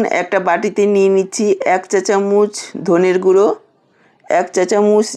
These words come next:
জিরের গুঁড়ো, হাফ চা চামচ হলুদ গুঁড়ো, এক চা চামচ পরিমাণ লাল লঙ্কার গুঁড়ো। ঝালটা আপনারা নিজেদের পরিমাণ বুঝে দেবেন। আর এক চা চামচ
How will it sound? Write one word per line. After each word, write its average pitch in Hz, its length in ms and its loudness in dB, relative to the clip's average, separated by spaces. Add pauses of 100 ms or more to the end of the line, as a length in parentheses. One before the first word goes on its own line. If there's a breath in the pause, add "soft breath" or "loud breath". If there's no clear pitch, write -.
জিরের 190 360 2
গুঁড়ো, 185 300 2 (640)
হাফ 170 240 -2
চা 208 120 -2
চামচ 214 440 2 (120)
হলুদ 190 320 2 (100)
গুঁড়ো, 208 240 2 (1160)
এক 180 120 -2
চা 202 100 0
চামচ 214 360 0
পরিমাণ 214 460 2 (580)
লাল 175 280 2
লঙ্কার 196 400 2
গুঁড়ো। 190 240 2 (120)
ঝালটা 170 340 0
আপনারা 196 300 0
নিজেদের 190 420 0 (100)
পরিমাণ 185 360 2 (120)
বুঝে 170 260 0
দেবেন। 196 300 2 (580 soft breath)
আর 160 320 0 (560)
এক 180 200 -4
চা 202 120 0
চামচ 208 440 0